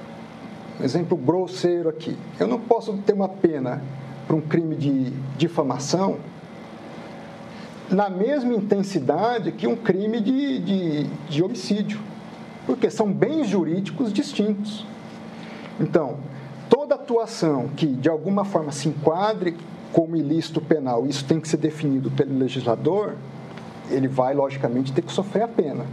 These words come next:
Agora, essa definição de pena, ela também tem que obedecer um critério de proporcionalidade em relação ao bem jurídico. Então, é preciso ter,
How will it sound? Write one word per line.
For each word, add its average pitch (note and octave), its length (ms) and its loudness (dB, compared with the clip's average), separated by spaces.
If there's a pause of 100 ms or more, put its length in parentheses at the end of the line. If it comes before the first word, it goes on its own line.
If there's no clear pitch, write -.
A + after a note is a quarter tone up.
(280)
Agora, D3 540 2 (300)
essa B3+ 360 2
definição A3+ 720 2
de D3+ 100 0
pena, F#3+ 520 2 (440)
ela F#3+ 200 4
também E3+ 400 2
tem G3+ 200 0
que A3 100 2
obedecer F3 480 0
um G#3+ 80 2
critério F3+ 480 2
de G3+ 80 2
proporcionalidade F3 1300 2 (160)
em F#3+ 100 4
relação D#3 640 2 (500)
ao D#3 160 4
bem D#3 180 0
jurídico. F3+ 560 0 (560)
Então, D#3+ 180 4
é F#3+ 40 0
preciso G3 420 0
ter, G3+ 400 0